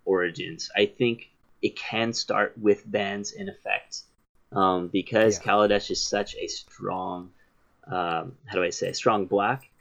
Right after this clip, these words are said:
Speaker 1: When Modern
Speaker 2: Mm-hmm.
Speaker 1: first started, they banned cards like the, uh, artifact lands and, like, the dredge cards, I think, like, right away.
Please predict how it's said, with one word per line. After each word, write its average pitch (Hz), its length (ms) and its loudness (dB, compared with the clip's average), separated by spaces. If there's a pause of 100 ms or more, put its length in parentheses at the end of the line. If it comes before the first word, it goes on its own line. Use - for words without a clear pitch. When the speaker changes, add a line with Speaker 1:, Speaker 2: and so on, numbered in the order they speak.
(140)
Speaker 1:
When 117 200 4
Modern 120 380 4
Speaker 2:
Mm-hmm. - 80 -6
Speaker 1:
first 139 220 4
started, 147 460 4 (160)
they 113 140 4 (120)
banned 110 360 -8 (160)
cards 104 500 -2
like 92 380 -6
the, 90 240 -6
uh, 82 120 -8
artifact 101 480 -2
lands 82 520 -8 (360)
and, 95 120 -2
like, 92 180 -2
the 92 80 0
dredge 98 360 -2
cards, 87 280 -2
I 92 100 -2
think, 90 220 -6
like, 90 160 -2
right 95 240 4
away. 87 400 -2